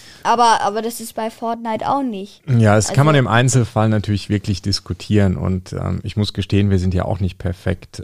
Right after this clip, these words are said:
Speaker 2: ähm, konsequent, ne? Weil The Mandalorian, glaub ich, ist auch ab zwölf,
Speaker 1: Ja, das
Speaker 2: diese
Speaker 1: ist
Speaker 2: Serie.
Speaker 1: ab zwölf, aber das ist,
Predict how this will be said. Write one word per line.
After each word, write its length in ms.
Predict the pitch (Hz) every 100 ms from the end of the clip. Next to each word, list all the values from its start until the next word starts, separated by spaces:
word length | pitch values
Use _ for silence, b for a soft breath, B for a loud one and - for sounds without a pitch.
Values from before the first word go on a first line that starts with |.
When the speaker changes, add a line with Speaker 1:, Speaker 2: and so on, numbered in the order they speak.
| -
Speaker 2:
ähm, 440 | 95 87 85 87 -
konsequent, 680 | - 95 92 - 98 90 90
ne? 200 | 92 92
Weil 180 | 92 90
The 100 | 90
Mandalorian, 760 | 95 104 92 90 95 104 107
glaub 220 | 92 92
ich, 80 | 90
ist 160 | 85 85
auch 220 | 98 98
ab 140 | 101
zwölf, 360 | - - 87 104
Speaker 1:
Ja, 140 | 101 104
das 80 |
Speaker 2:
diese 160 | 92 90
Speaker 1:
ist 100 | 90
Speaker 2:
Serie. 440 | 92 95 104 113
Speaker 1:
ab 40 | 143
zwölf, 240 | 202 -
aber 200 | - -
das 220 | 202 -
ist, 540 | - - - - -